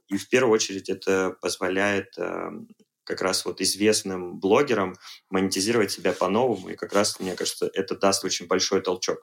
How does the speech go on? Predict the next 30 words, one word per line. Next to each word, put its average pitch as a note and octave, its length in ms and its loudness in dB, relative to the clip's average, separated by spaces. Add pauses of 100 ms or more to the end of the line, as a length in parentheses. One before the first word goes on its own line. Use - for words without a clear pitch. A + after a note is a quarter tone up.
(120)
Мы, F2+ 220 -10
мы G2 80 -2
знаем, G#2 240 2
что - 200 -4
как - 200 -4
бы - 80 0
если F#2+ 260 -2
говорить G2 240 0
про G2 140 2
видеоблогеров, G2 800 2 (400)
самым, A2 480 2 (440)
самой G2+ 280 0
главной A#2 280 0
площадкой F2+ 720 -4
в - 40 -18
России F#2 340 -4
является F2 520 -4
YouTube. F2 460 -8 (160)
И, F#2 440 -6 (440)
конечно, F#2+ 500 -8 (120)
появление G2 600 2
этого F2 180 -4
функционала F#2+ 680 -2 (220)
начнет G#2 480 0
менять, G2 460 -2 (300)
а, F2 180 -8
отношение F#2+ 800 0
к, - 160 -10
а, E2+ 440 -2
вот - 120 -14